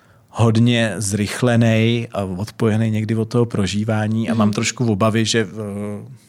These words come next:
Speaker 1: ty psychedelika, který se do něj zasaděj, mohly, eh, jelikož jsou nespecifický zesilovače, co do nich vložíte, to zesílíte,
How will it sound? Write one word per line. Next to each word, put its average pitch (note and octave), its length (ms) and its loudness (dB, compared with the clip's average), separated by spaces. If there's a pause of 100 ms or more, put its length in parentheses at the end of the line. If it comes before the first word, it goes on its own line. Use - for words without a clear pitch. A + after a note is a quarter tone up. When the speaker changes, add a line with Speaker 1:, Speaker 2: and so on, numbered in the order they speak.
Speaker 1:
ty A2+ 100 -6
psychedelika, A2 640 -4
který A2 240 -8
se - 140 -6
do A2 100 -4
něj G#2+ 160 -4
zasaděj, G#2+ 600 -2 (640)
mohly, G#2+ 480 2 (400)
eh, A#2+ 40 -12 (420)
jelikož G#2+ 240 -2
jsou A#2+ 100 0
nespecifický A2 680 0
zesilovače, A2 680 2
co - 140 -4
do G2+ 60 0
nich G#2+ 180 2
vložíte, G#2+ 420 0
to G#2+ 140 -8
zesílíte, G2+ 680 -4